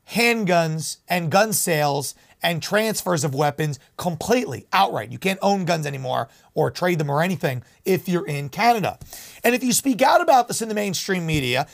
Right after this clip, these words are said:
not just the mainstream media, if you speak out about this, um, on, uh, on any network, really, even Newsmax now isn't safe anymore. Remember I always say that this network is the last free network there is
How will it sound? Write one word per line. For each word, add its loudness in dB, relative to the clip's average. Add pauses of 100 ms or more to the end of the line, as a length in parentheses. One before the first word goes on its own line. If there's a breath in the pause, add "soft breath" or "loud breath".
(120)
not 4
just 0
the -2
mainstream 0
media, 0
if -6
you 0
speak 0
out 6
about 4
this, -2 (280 soft breath)
um, 2
on, 4
uh, 6
on -2
any 0
network, -4
really, 0
even -2
Newsmax 0
now -2 (320 soft breath)
isn't 0
safe 2
anymore. 0
Remember 0
I 6
always 2
say 2
that 0 (200 loud breath)
this 2
network 2
is 0
the 0
last 4
free -2
network -2
there 0
is 0